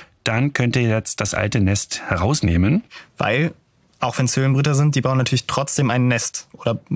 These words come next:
Speaker 2: schaffen zumindest Nistmaterial in diese Höhle. Und das rauszunehmen und es vielleicht ein bisschen auszufegen, bisschen mit Wasser ginge auch oder leichter Sodalauge, wobei ich's meistens immer nur ausfege. Das hilft dagegen, sag ich mal, Platz für die neuen Mieter zu schaffen und vor allen Dingen Parasiten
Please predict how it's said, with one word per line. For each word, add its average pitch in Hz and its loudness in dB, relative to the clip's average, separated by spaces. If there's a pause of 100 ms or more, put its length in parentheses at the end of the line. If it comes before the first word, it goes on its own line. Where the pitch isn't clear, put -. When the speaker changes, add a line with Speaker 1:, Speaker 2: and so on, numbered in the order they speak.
(120)
Speaker 2:
schaffen 135 0
zumindest 127 0
Nistmaterial 117 0
in 127 2
diese 120 0
Höhle. 170 2 (540)
Und 131 0
das 143 0
rauszunehmen 139 2
und 120 -2
es - -8
vielleicht 127 -2
ein 147 0
bisschen 131 0
auszufegen, 131 2 (180)
bisschen 127 0
mit 120 0
Wasser 139 0
ginge 131 2
auch 135 0
oder 120 0
leichter 123 0
Sodalauge, 127 0
wobei 113 -2
ich's - -8
meistens 120 -2
immer 113 0
nur 101 0
ausfege. 123 0 (640)
Das 131 -2
hilft 147 -2
dagegen, 123 2 (280)
sag - 0
ich 117 -4
mal, 113 0
Platz 143 -4
für 139 0
die 123 2
neuen 160 2
Mieter 160 2
zu 143 0
schaffen 131 0
und 123 0
vor - -4
allen 117 2
Dingen 113 2
Parasiten 113 0